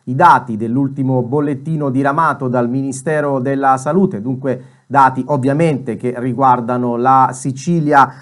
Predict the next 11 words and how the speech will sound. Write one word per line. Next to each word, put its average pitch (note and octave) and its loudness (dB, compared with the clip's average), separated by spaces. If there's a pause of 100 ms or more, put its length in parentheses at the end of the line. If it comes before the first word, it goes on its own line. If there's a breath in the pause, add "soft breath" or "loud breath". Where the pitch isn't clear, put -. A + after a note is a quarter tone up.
(120)
Seicentosettantotto F#3 0
i C3 4
nuovi D3 2
casi C3 4
di, C#3+ -4
eh, B2 -2
covid D#3 2
diciannove D3+ -2
registrati D3 -2
in F3 -2
Sicilia E3 -2